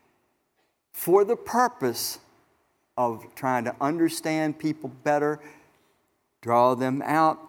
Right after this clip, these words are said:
so that they can understand us and we can connect on a deeper level? I, I mean, what if we intentionally tried to develop this capacity?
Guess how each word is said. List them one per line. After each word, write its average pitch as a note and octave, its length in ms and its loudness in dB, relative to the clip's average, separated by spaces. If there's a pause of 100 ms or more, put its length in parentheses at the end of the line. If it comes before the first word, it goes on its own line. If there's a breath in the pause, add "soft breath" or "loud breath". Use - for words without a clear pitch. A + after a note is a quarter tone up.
(480)
so - 220 -6
that A2 160 -8
they B2 140 0
can A#2 220 -6 (160)
understand B2 640 -4
us A#2 220 -2
and G#2+ 140 -12
we A#2 100 -4
can - 160 -10
connect A#2 560 -6
on G#2+ 80 -12
a G#2 80 -10
deeper G#2+ 380 -10
level? G#2+ 440 -4 (1040 loud breath)
I, D3 180 0
I E3+ 40 2
mean, E3+ 200 0
what A3 120 0
if B3 160 -4
we G3 280 -4 (140)
intentionally F3 1120 -4
tried C3+ 500 -4
to F#3+ 100 -6
develop G#3+ 540 0
this G3 160 0
capacity? B2+ 580 -2